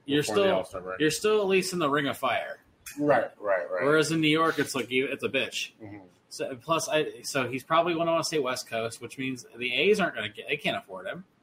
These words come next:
Speaker 2: Mm-hmm.
Speaker 1: They spend no money, and they're already gonna be probably paying a huge, uh, relocation fee when they move to Vegas.
Speaker 2: What about the Mariners?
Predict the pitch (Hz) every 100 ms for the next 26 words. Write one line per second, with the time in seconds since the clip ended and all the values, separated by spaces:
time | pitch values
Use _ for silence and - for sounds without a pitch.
0 | _ 107 98 98 143 156 165 120 131 160
1 | 117 113 117 143 160 143 147 143 139 131
2 | 123 - 135 131 127 120 131 127 120 127
3 | 131 113 123 113 117 120 110 123 135 120
4 | 101 113 113 107 117 101 95 123 104 113
5 | - - 117 110 101 107 104 101 104